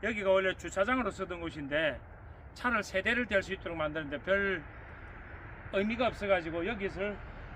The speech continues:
밭으로 다시 만들었습니다. 그래서 여기 하나, 둘, 세 개를 해가지고 쫙 아래까지 이제 완전히 밭 모양이 멋지게 나왔습니다.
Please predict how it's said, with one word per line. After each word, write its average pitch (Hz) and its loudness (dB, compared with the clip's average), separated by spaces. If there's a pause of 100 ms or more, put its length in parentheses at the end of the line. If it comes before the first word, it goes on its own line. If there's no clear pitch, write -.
(240)
밭으로 196 2
다시 170 -4
만들었습니다. 147 -2 (920)
그래서 202 2
여기 214 2
하나, 190 8
둘, 208 0
세 190 0
개를 226 4 (120)
해가지고 190 6
쫙 185 0
아래까지 196 2
이제 160 -2
완전히 156 2 (380)
밭 156 4
모양이 190 6
멋지게 208 2
나왔습니다. 147 0